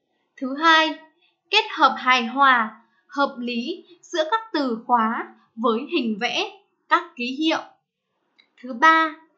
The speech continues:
trình bày sáng rõ, có tính thẩm mỹ. Tiếp theo, chúng ta cùng đến với phần hai, hướng dẫn quy trình viết. Ở phần này, chúng ta tiếp tục khám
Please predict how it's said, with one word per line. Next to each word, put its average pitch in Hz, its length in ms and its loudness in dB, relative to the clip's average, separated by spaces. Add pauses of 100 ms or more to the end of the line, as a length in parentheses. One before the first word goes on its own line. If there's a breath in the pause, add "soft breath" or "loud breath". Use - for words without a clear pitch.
(160)
trình 233 380 -2
bày 214 280 -2
sáng 220 460 -4
rõ, 311 220 2 (520 loud breath)
có 208 340 -8
tính 233 260 -6
thẩm 214 240 -4
mỹ. 339 400 -4 (1300)
Tiếp 415 220 -2
theo, 359 380 6
chúng 233 200 -8
ta 269 260 2
cùng 233 180 -4
đến 208 260 -4
với 233 120 -4 (120)
phần 247 220 -4
hai, 330 380 4 (380 soft breath)
hướng 277 280 0
dẫn 311 200 0 (240)
quy 311 160 -6
trình 233 260 -4
viết. 359 180 0 (680)
Ở 277 200 4
phần 277 180 -4
này, 269 500 0
chúng 226 320 -8
ta 294 300 0
tiếp 392 220 -10
tục 349 120 -2 (140)
khám 202 180 -10